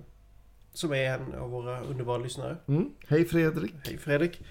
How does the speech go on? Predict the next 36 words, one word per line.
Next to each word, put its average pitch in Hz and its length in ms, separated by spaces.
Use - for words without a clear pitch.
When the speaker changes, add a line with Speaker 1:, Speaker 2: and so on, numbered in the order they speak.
Speaker 1:
Som 151 280
vill 147 220
att 139 140
vi 147 60
ska 147 140
prata 156 280
om 131 80
lergrytan. 156 760
Eh, 143 180
och - 380
det 185 160
ska 202 200
vi 196 80
göra. 156 440
Speaker 2:
Och 143 80
då 147 100
Speaker 1:
Men, 143 80
Speaker 2:
tänker 170 260
jag 143 80
Speaker 1:
men 131 100
Speaker 2:
att - 60
han 135 200
menar 117 400
römmertopf. 120 1120
Speaker 1:
Ja, 175 200
det 170 100
är 160 40
det 135 200
vi 113 140
tror. - 240
Speaker 2:
Mm. 131 320
Speaker 1:
Och 143 200
vi, 147 300
vi 156 160
kommer 135 520
Speaker 2:
Ja. 156 160